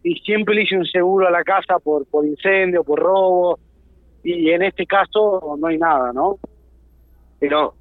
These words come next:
Speaker 2: la verdad que no. Eh, al igual que uno nunca piensa que puede llegar a necesitar un pasafuego en una casa, pero la verdad que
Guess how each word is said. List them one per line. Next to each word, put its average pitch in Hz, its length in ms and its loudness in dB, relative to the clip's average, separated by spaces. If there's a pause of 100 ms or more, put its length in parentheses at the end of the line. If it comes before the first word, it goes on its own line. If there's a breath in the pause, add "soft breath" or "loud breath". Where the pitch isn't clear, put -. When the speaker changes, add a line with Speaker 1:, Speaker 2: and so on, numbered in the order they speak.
Speaker 2:
la 120 160 2
verdad 127 220 2
que 120 100 -2
no. 120 200 -4 (420)
Eh, 123 180 0
al 117 80 -6
igual 123 280 0
que 104 380 -4 (800)
uno 131 240 0
nunca 123 260 0
piensa 131 440 -2
que 98 320 -4 (260)
puede 131 240 2
llegar 131 160 0
a 127 80 0
necesitar - 280 -4
un 131 60 -4
pasafuego 127 560 -2
en 117 80 -2
una 127 200 -4
casa, 123 280 -2 (100)
pero 98 320 0
la 101 160 -2
verdad 110 380 0
que 92 220 -10